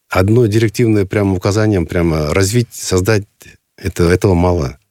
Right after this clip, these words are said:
Должен быть все-таки эволюционный процесс-то, так же, как и в кооперативах-то. Люди же не идут же. С двух тысячи четвертого года, представьте себе, Кыргызстан ознакомился с сервисными кооперативами.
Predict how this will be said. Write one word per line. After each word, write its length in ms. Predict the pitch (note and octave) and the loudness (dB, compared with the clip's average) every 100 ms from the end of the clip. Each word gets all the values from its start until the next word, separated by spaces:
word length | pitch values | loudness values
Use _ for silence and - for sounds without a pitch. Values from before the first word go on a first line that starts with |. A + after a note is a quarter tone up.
| _ _ _ _ | _ _ _ _
Должен 300 | F#2 G2+ G2 | 0 2 2
быть 120 | F#2 | 0
все-таки 640 | - A2 - F#2 F2+ E2+ E2+ | -2 -6 -2 0 2 2 2
эволюционный 480 | F#2+ G2+ - F#2+ | 0 0 0 -2
процесс-то, 600 | F2 F#2 - F2+ - G2+ F#2 _ _ _ - | -2 -4 -2 -2 -2 -6 -8 _ _ _ -4
так 160 | F#2+ | 0
же, 80 | F2+ | 0
как 200 | - F2+ | 0 0
и 60 | F2+ | -2
в 40 | |
кооперативах-то. 800 | - F#2 F#2 F2+ - F2+ E2 - G2 | 0 0 2 0 0 -2 -2 -2 -2
Люди 320 | F#2 G2+ G2+ | 0 2 2
же 100 | E2+ | 2
не 120 | F2+ | 2
идут 200 | F#2+ G#2+ | 2 0
же. 180 | F2+ C2+ | -2 -4
С 40 | D2+ | -4
двух 120 | F2+ | -4
тысячи 180 | - G2 | -2 -2
четвертого 360 | - G2+ - F2+ | 0 -2 0 0
года, 220 | F#2+ F2+ | 0 -2
представьте 380 | - - G2+ - | -2 -2 -2 -4
себе, 340 | D2 D2+ C#2+ | -4 -4 -4
Кыргызстан 480 | - E2+ E2+ A#2 A2+ | -2 -2 0 2 2
ознакомился 640 | E2+ F2 F#2+ G2 G2+ - | 2 0 0 0 0 -2
с 60 | F2 | -2
сервисными 400 | F2+ F2+ - E2 | -2 -2 -2 -4
кооперативами. 720 | - D#2+ D2+ D2+ D#2 C#2+ C#2+ | -4 -4 -4 -2 -2 -2 -4